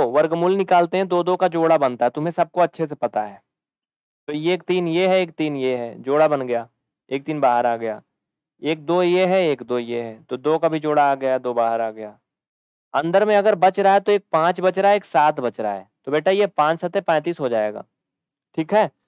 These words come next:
यानी फाइनल में हम कह सकते हैं कि आपका कितना बच रहा है, ये छः और under root पैंतीस,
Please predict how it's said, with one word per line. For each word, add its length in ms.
यानी 200
फाइनल 360
में 120
हम 140
कह 220
सकते 440
हैं 280
कि 80
आपका 360
कितना 360
बच 180
रहा 220
है, 200
ये 140
छः 380
और 140
under 240
root 240
पैंतीस, 500